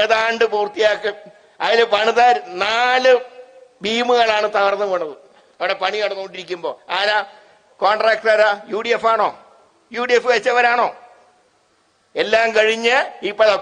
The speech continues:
പൂർത്തിയാവാനായപ്പോ ഒരു ഭാഗത്ത് പൊതുമരാമത്ത് മന്ത്രിയുടെ പരിശോധന, മറ്റേ ഭാഗത്ത് കേന്ദ്രത്തിൽ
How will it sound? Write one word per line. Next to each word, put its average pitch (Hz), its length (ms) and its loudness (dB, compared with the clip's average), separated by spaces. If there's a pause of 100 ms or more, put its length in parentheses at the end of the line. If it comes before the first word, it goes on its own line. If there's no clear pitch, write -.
പൂർത്തിയാവാനായപ്പോ 214 1120 0 (520)
ഒരു 180 120 0 (100)
ഭാഗത്ത് 196 480 -2
പൊതുമരാമത്ത് 208 720 2
മന്ത്രിയുടെ 208 400 0
പരിശോധന, 233 440 -2 (960)
മറ്റേ 190 280 0 (160)
ഭാഗത്ത് 208 420 0 (440)
കേന്ദ്രത്തിൽ 208 540 0